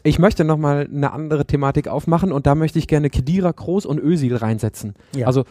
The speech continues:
Speaker 1: Kroos über jeden Zweifel erhaben, wenn man liest, bei jedem, nimmt der nach hinten Khedira die Sicherheit im Spiel, weil der sich
Speaker 2: Nein,
Speaker 1: zu sehr
Speaker 2: gestern,
Speaker 1: an Kroos,
Speaker 2: gestern
Speaker 1: warte mal
Speaker 2: nicht.
Speaker 1: kurz, an
Speaker 2: Ja.
Speaker 1: Kroos orientieren
Speaker 2: Ja.
Speaker 1: muss und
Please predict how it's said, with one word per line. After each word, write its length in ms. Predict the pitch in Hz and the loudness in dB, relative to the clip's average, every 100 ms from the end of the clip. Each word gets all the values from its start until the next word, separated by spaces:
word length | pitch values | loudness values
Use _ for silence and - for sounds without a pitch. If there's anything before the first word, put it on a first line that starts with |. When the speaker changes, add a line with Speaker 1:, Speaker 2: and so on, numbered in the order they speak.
| - | -4
Speaker 1:
Kroos 260 | 160 196 | 0 2
über 140 | 156 139 | 2 0
jeden 280 | 127 180 185 | 2 0 0
Zweifel 380 | - 151 131 | -2 -2 -2
erhaben, 380 | 127 123 160 160 | -2 -2 -2 -2
wenn 100 | 151 | -4
man 160 | 143 139 | -2 -2
liest, 400 | 156 175 - - | -4 -8 -10 -6
bei 80 | 120 | -2
jedem, 380 | 123 190 196 - - - | 0 0 -2 -8 -16 -2
nimmt 400 | 143 185 220 - | 2 4 2 -2
der 300 | 147 170 226 | 0 0 -2
nach 200 | 156 135 | -2 2
hinten 540 | 165 202 - 226 247 - _ _ _ - | 2 2 -2 -6 -6 -8 _ _ _ -2
Khedira 400 | 139 165 202 175 | 0 0 0 0
die 100 | 151 | 0
Sicherheit 380 | 180 180 160 156 | -2 -2 -2 -4
im 100 | 160 | -10
Spiel, 340 | - 185 190 | -10 -8 -4
weil 140 | 143 | -2
der 160 | 135 147 | -2 -2
sich 180 | 156 - | -4 -10
Speaker 2:
Nein, 200 | 139 139 | -4 0
Speaker 1:
zu 60 | 147 | 2
sehr 100 | 180 | 0
Speaker 2:
gestern, 160 | 175 | 2
Speaker 1:
an 40 | 190 | 0
Kroos, 120 | 240 | 0
Speaker 2:
gestern 160 | 185 156 | 0 2
Speaker 1:
warte 140 | 156 | 2
mal 40 | 196 | 2
Speaker 2:
nicht. 60 | 143 | 0
Speaker 1:
kurz, 20 | - | -2
an 140 | 139 | -4
Speaker 2:
Ja. 100 | 165 | 0
Speaker 1:
Kroos 160 | 202 170 | -2 -2
orientieren 480 | 175 160 - 196 | -2 -2 -2 -2
Speaker 2:
Ja. 80 | 170 | -2
Speaker 1:
muss 140 | 170 - - - | -4 -8 -20 -4
und 220 | 165 165 | -2 -2